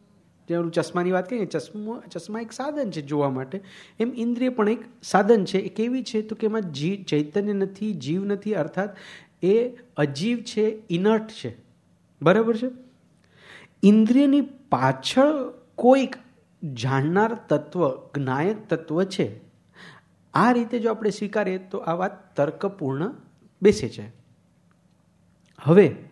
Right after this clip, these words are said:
તેને આત્મા માનવો કે ન માનવો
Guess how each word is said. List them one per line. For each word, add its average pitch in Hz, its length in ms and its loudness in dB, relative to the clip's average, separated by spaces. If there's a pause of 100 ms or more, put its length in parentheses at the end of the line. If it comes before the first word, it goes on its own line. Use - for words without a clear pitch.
(1600)
તેને 220 480 4 (100)
આત્મા 214 520 2
માનવો 254 680 0 (180)
કે 226 100 0
ન 240 140 -2
માનવો 240 540 0